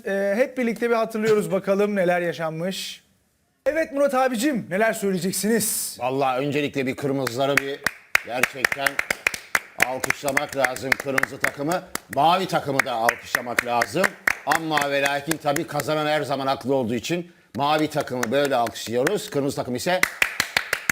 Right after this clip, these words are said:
Speaker 2: böyle alkışlıyoruz daha fazla.
Speaker 1: Buyurun.
Speaker 2: Şimdi baktığın zaman sevgili Furkan dede, kırmızı takıma bakıyoruz. Kırmızı takımda Sercan beşte beş yapıyor ve Sercan Yıldırım.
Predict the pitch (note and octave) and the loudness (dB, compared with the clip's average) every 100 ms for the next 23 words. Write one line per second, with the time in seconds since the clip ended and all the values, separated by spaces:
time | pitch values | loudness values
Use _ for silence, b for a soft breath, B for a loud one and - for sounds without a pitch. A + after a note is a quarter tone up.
0 | - - - E2 D#2+ D#2+ - - B1 - | -6 -8 -10 -12 -10 -10 -12 -16 -16 -14
1 | D#2 D#2+ C#3+ B2 A#2 C3+ D#3 b b - | -12 -8 -6 -6 -4 -4 -6 b b -8
2 | - F#3 F3+ F3 F3 - G#3+ G3+ E3 D#3 | -2 0 2 2 2 2 2 4 2 2
3 | C#3+ - E3+ E3+ D#3 F3 D3+ D3+ - C#3 | -2 -2 0 0 0 0 0 -2 0 0
4 | A#2+ G#2+ F#2+ - B B B B B - | 2 2 0 -4 B B B B B 0
5 | F3 F#3+ G#3 G3 G3 F3+ E3 E3 - E3+ | 2 4 2 2 2 2 2 2 0 -2
6 | F#3 - E3 G3 F#3+ F3+ C#3 F3 F3 - | -4 -2 -2 -2 -4 -4 -2 -2 -2 -2
7 | C#3 C#3 G#2+ F3 G3+ C3 B2 - C3+ C3+ | 0 0 0 -2 -2 -2 -2 -2 -2 -2
8 | A2+ F#2+ F2+ F2 B2 - - E3+ D3 C#3+ | -4 -6 -6 -4 -4 -2 0 0 2 2
9 | F3 D#3 D3 C3 C#3+ A2+ | 2 2 2 2 2 0